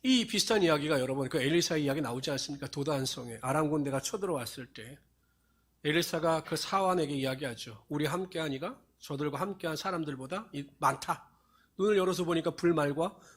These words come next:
불병거가 그 도단상을 둘러싸고 있는 것을 사환이 보게 되었던 것입니다. 엘리사는 항상 그것을 보고 있었던 거죠. 하나님 불말과 불병거가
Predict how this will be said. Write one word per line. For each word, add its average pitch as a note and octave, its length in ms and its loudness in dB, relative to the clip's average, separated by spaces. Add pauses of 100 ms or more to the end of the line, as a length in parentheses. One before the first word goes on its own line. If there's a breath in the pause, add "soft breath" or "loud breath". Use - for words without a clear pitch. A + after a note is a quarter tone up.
(100 loud breath)
불병거가 E3 840 2
그 F3+ 160 0
도단상을 D#3+ 580 0
둘러싸고 D3+ 460 -4
있는 C#3+ 140 -2
것을 F#3+ 440 -4
사환이 F3 580 -2
보게 C#3+ 360 -2
되었던 D3 400 -2
것입니다. B2+ 400 -6 (600 soft breath)
엘리사는 A#3+ 400 6
항상 A#3+ 300 2
그것을 F#3 360 0
보고 D#3+ 240 0
있었던 C#3+ 380 -4
거죠. A#2+ 200 -8
하나님 E3 300 0
불말과 D3 540 0
불병거가 D3 840 0